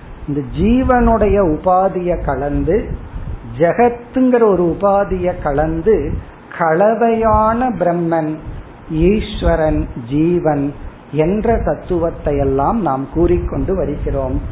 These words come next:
அதெல்லாம் இதுவரை விளக்கப்பட்டது. அப்ப பிரம்மன் வந்து ரெண்டு பிரம்மன் இருக்கு, கலந்த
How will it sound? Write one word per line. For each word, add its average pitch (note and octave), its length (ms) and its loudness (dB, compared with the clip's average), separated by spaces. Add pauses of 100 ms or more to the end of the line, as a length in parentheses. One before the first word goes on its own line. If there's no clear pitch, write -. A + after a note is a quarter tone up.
(240)
அதெல்லாம் F3+ 720 2
இதுவரை D#3 580 0
விளக்கப்பட்டது. C3 1120 -6 (840)
அப்ப D#3 280 -4
பிரம்மன் G#3 540 2
வந்து F3+ 320 0
ரெண்டு F3+ 400 0
பிரம்மன் D#3+ 460 -2
இருக்கு, D3 320 -6 (640)
கலந்த G#3 600 2